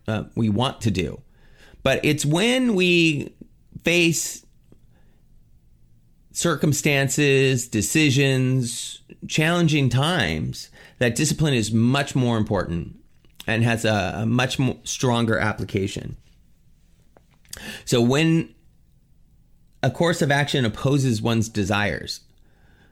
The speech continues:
and I'll give you an example of this. We're gonna apply discipline to some real life situations, maybe situations you're facing right now. I face things on a daily basis that I don't wanna do,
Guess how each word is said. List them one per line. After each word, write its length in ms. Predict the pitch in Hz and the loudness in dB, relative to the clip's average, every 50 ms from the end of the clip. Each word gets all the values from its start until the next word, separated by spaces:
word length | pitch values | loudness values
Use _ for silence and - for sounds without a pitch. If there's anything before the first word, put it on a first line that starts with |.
| _ _ - | _ _ -4
and 80 | - | -2
I'll 80 | 127 135 | 0 0
give 140 | 151 165 180 | 2 2 2
you 60 | 185 | 2
an 60 | 170 | 2
example 540 | 156 139 113 110 120 117 117 117 127 110 101 | 2 2 2 2 2 2 2 0 0 0 0
of 80 | 95 95 | 2 2
this. 200 | 98 - - - | 0 0 0 -2
We're 60 | 123 | -2
gonna 200 | 127 139 135 123 | 0 0 0 0
apply 280 | 110 - - 127 117 | 0 0 0 0 0
discipline 440 | 110 107 110 104 - - - 101 98 | 0 0 -2 -2 -2 -2 -2 -2 0
to 120 | 98 - - | -2 -2 -4
some 260 | - - 95 101 101 | -2 -2 0 2 2
real 160 | 107 110 107 | 4 4 4
life 300 | 104 101 101 101 101 95 | 4 4 4 2 2 0
situations, 760 | - - 101 - - 95 95 92 92 - - 92 92 92 - - | 0 -2 -2 -2 0 0 0 0 -2 -2 -4 -4 -4 -4 -4 -4
maybe 240 | 101 101 101 101 | -2 0 0 0
situations 640 | 98 - - 120 107 - 107 101 101 95 - 101 90 | -2 -2 -4 -4 -2 -2 0 0 0 0 -2 -2 -2
you're 100 | 98 92 | -2 -2
facing 340 | 87 - 95 92 - - 95 | 0 0 -2 -2 -2 -4 -4
right 200 | 87 87 87 - | -4 -4 -4 -6
now. 260 | 92 90 87 82 87 117 - _ _ - _ _ _ _ _ _ _ _ _ _ _ - - _ - - - - - - - _ _ _ _ _ _ _ _ _ _ _ _ _ _ _ - - - _ _ - - - - | -6 -6 -6 -6 -8 -10 -12 _ _ -20 _ _ _ _ _ _ _ _ _ _ _ -20 -20 _ -20 -20 -20 -20 -20 -20 -20 _ _ _ _ _ _ _ _ _ _ _ _ _ _ _ -20 -20 -20 _ _ -20 -20 -12 -6
I 140 | - 151 196 | -4 -2 -2
face 280 | 220 - 233 226 208 - | 0 2 2 2 2 2
things 260 | - 180 170 160 143 | 2 2 2 4 2
on 140 | 151 143 135 | 2 2 2
a 80 | 120 107 | 2 2
daily 320 | - - 127 139 139 135 | 2 2 4 4 4 4
basis 380 | 110 120 131 135 - - 87 - | 4 2 2 0 -2 -4 -2 -2
that 120 | 107 98 | 0 0
I 100 | 101 101 | 2 2
don't 160 | 101 101 101 | 2 2 2
wanna 280 | 98 98 98 98 92 85 | 2 0 0 0 -2 -2
do, 320 | 90 87 78 85 98 - | -2 -2 -2 -2 -6 -8